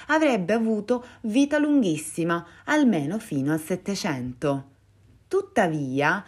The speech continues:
si trattava in massima parte di teorie prive di verificabilità. Solo la sopravvivenza o la morte del malato permetteva di stabilire se la cura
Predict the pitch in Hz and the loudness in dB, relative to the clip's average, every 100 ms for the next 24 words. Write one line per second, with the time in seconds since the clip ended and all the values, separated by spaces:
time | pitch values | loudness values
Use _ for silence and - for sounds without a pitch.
0 | - - 285 302 302 - - 175 147 156 | -16 -6 -4 -2 -4 -4 -4 -2 -2 -2
1 | 190 285 - 180 156 165 196 220 - 277 | -2 -2 -4 -2 -2 -2 -4 -6 -4 -2
2 | 220 180 208 214 151 156 165 - _ - | -2 0 0 0 2 0 0 -8 _ -2
3 | 202 180 170 190 208 226 247 254 254 262 | 0 2 0 0 0 0 0 0 -4 -4
4 | 240 254 262 233 131 - - _ _ _ | -2 -2 0 0 0 -4 -16 _ _ _
5 | _ - - 330 370 403 269 208 202 190 | _ -18 -2 2 2 4 4 4 0 0
6 | 180 175 202 202 151 143 - 143 - 208 | 0 2 2 2 0 -2 -4 -2 0 0
7 | 175 247 277 180 170 160 147 147 156 143 | 2 2 0 -2 -2 0 2 2 2 2
8 | 135 135 226 - - - 302 349 359 254 | -2 -2 -4 -4 -12 -2 0 0 2 2
9 | 185 226 - 269 294 285 175 156 165 254 | 2 0 -2 2 4 4 2 2 2 0
10 | 294 311 180 135 175 | -2 0 0 2 2